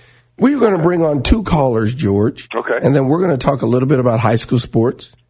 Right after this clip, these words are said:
Speaker 2: Okay.
Speaker 1: Trenton Ballard pushed the Shamrocks, gave them all that they wanted Friday, George. I just
Speaker 2: That,
Speaker 1: want you to know that.
Speaker 2: uh, uh, what, what, what does that mean?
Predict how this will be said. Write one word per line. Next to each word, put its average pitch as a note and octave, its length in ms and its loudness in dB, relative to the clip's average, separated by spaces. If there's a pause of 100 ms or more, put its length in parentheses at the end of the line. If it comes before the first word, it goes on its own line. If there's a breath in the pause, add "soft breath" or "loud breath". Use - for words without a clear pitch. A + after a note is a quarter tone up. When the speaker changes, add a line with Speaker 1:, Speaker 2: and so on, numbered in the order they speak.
(560)
Speaker 2:
Okay. G#2+ 100 -6
Speaker 1:
Trenton G#2+ 600 0
Ballard A#2 500 0
pushed - 340 0 (240)
the - 80 -14
Shamrocks, G#2 760 -2
gave G#2+ 200 -2
them G#2+ 120 0
all G#2 200 0
that G2 160 -4
they F#2 120 -2
wanted G2 400 -2
Friday, - 320 -10
George. F#2+ 260 -8
I F#2+ 80 -2
just - 160 -4
Speaker 2:
That, - 60 -2
Speaker 1:
want E2+ 160 -4
you - 60 0
to F#2+ 100 -4
know F2 140 -4
that. G2 100 -8
Speaker 2:
uh, G2+ 260 -2
uh, F#2+ 340 -6
what, C3 260 -6
what, C3+ 200 -8
what B2 180 -4
does G2 200 -4
that G#2 100 -4
mean? A#2+ 240 -8